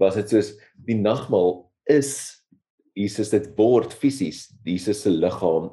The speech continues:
en Jesus se bloed. Dit, dit is dit. Ek, dit is nie brood en wyn nie, dit word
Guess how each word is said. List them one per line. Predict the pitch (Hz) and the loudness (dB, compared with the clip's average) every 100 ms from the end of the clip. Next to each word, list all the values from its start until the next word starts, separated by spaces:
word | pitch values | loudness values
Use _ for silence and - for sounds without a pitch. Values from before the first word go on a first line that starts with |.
| - | -6
en | 92 82 | -4 -4
Jesus | 87 90 85 - _ _ _ _ | -6 -6 -6 -10 _ _ _ _
se | - | -14
bloed. | 82 85 85 - | -8 -6 -6 -4
Dit, | 92 - - | -6 -6 -8
dit | 98 - | -8 2
is | 127 127 - - | 2 2 -4 -8
dit. | - - - | -8 -10 -16
Ek, | 73 - | -16 -8
dit | 95 98 | -4 -4
is | - | -4
nie | 160 117 - _ 95 98 | -4 -4 -8 _ -12 -4
brood | 98 95 92 | 0 2 0
en | 82 | -4
wyn | 85 87 | -2 -2
nie, | 87 | -4
dit | 92 - - | -8 -8 -4
word | 98 113 | 0 0